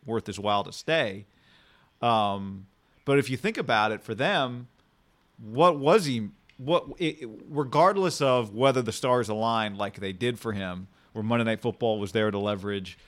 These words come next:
the T V networks contracts are coming up, so they need to display stability towards the N F L or for the N F L 'cause they want the Super Bowl and all that stuff back.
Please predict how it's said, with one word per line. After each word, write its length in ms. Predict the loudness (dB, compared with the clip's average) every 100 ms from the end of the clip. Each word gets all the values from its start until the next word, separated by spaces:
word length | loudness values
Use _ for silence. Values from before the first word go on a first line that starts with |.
| _
the 80 | -14
T 220 | -8 -6
V 120 | -4 -2
networks 360 | -4 -6 -6
contracts 480 | -2 -2 -2 -4 -4
are 60 | -8
coming 320 | -6 -4 -4
up, 240 | -4 -6
so 380 | -8 -6 -6 -8 -16 _ _ -18
they 180 | 0 2
need 200 | 2 0
to 80 | -4
display 560 | -6 -8 -6 0 2 0
stability 720 | -4 -2 0 0 -2 -6 -8 -16 -18 -20 -14
towards 340 | -4 -4 -4
the 140 | -4 -4
N 80 |
F 180 | -4 -4
L 180 | -2 -2
or 60 | -6
for 300 | -4 -2 0
the 140 | 0
N 100 | -2
F 160 | -4 -4
L 300 | -4 -4 -12 _ _ _
'cause 140 | -6 -2
they 80 |
want 220 | -2 -2 -6
the 40 |
Super 240 | -10 -10
Bowl 220 | -4 -4 -2
and 100 | -4
all 80 |
that 140 | -6 -8
stuff 240 | -12 -2
back. 460 | 2 4 2 -2